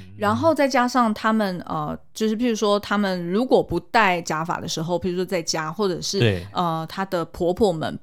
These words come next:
Speaker 2: 姑姑们可能就会选择戴发巾。
Speaker 1: 嗯。
Speaker 2: 就是你就会看到说，诶，她其实里面是，呃，是，是被剃短的
Speaker 1: 对。
Speaker 2: 那种很短的头发，然后是不可以让人家看到你的头发的。
Speaker 1: 嗯。
Speaker 2: 然后再来就是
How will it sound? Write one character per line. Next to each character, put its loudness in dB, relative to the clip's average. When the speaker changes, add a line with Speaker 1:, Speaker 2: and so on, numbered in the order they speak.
Speaker 2:
姑 2
姑 0
们 0
可 -4
能 -4
就 2
会 2
选 -4
择 -8
戴 0
发 -10
巾。 -4
Speaker 1:
嗯。 0
Speaker 2:
就 4
是 0
你 -4
就 -2
会 0
看 0
到 0
说， -2
诶， -4
她 -4
其 -6
实 -6
里 -8
面 -8
是， -8
呃， -6
是， -4
是 -4
被 -4
剃 -4
短 -4
的 -6
Speaker 1:
对。 -2
Speaker 2:
那 -6
种 -8
很 0
短 2
的 -12
头 -8
发， -6
然 -10
后 -2
是 -2
不 -4
可 -4
以 -4
让 -2
人 -6
家 -4
看 -6
到 -4
你 -8
的 -10
头 -8
发 -8
的。 -4
Speaker 1:
嗯。 -4
Speaker 2:
然 0
后 2
再 4
来 4
就 0
是 0